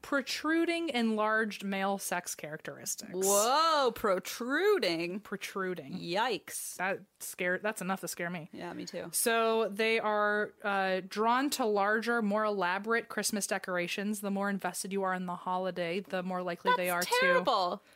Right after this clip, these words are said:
Speaker 1: So the happier you are, the more likely they wanna
Speaker 2: wanna
Speaker 1: ruin it.
Speaker 2: fuck
Speaker 1: They're
Speaker 2: you.
Speaker 1: like the Grinch.
Speaker 2: <laughs> They are, yeah.
Speaker 1: They're like little Grinches.
Speaker 2: Oh my God. But, like,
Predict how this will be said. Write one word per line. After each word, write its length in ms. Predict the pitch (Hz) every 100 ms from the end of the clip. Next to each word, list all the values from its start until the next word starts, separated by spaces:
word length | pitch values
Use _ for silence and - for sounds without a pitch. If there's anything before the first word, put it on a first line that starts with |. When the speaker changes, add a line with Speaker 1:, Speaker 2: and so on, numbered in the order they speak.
| _
Speaker 1:
So 140 | - 359
the 80 | 403
happier 360 | 349 339 320
you 200 | 247 226
are, 140 | 208 196
the 80 | 202
more 180 | 196 190
likely 260 | 185 190
they 120 | 185
wanna 220 | 180 185 233
Speaker 2:
wanna 60 |
Speaker 1:
ruin 160 | 180 180
it. 40 | 247
Speaker 2:
fuck 100 | -
Speaker 1:
They're 160 | 339
Speaker 2:
you. 40 | 392
Speaker 1:
like 160 | 415
the 160 | 415 359 480 247
Grinch. 300 | 190 - -
Speaker 2:
<laughs> 40 |
They 120 | - 285
are, 240 | 285 302
yeah. 380 | 220 269 208 196 - _ _
Speaker 1:
They're 100 | 254
like 200 | 254 247 240
little 220 | 226 214
Grinches. 480 | 190 185 156 170 - _ - -
Speaker 2:
Oh 120 | 269
my 140 | 247 196
God. 300 | - 220 196 -
But, 120 | 202
like, 180 | 202